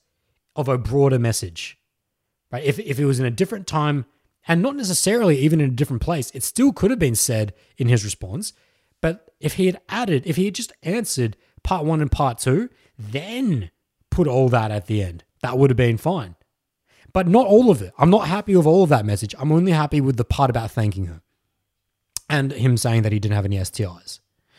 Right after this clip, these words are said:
So the message should have said, his response should have been, "Okay, this is how many people I've been seeing in the time we've been together.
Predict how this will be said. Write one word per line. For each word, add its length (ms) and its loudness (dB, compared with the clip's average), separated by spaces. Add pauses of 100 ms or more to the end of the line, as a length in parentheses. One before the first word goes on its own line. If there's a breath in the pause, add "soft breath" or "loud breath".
(240 soft breath)
So 400 2 (440)
the 80 2
message 360 2
should 240 4
have 220 4
said, 400 -4 (180)
his 240 0
response 320 -2
should 200 0
have 80 0
been, 320 0 (340 soft breath)
"Okay, 240 0
this 160 0
is 100 -2
how 120 2
many 180 0
people 320 0
I've 120 -4
been 160 -2
seeing 260 0
in 80 -2
the 60 -4
time 180 -2
we've 80 -2
been 120 -2
together. 420 0